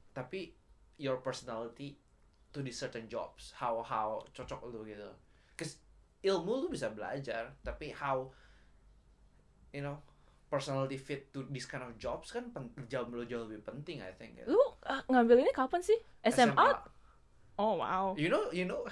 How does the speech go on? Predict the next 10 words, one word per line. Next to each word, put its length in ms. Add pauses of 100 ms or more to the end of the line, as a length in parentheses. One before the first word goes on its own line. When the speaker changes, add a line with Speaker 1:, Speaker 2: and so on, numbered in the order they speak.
(220)
Speaker 1:
<laughs> 220
you 200
know 180
my 200
first 440 (400)
<laughs> 440
keluar 220
Speaker 2:
Apa? 240
Speaker 1:
apa? 60
Speaker 2:
Apa, 240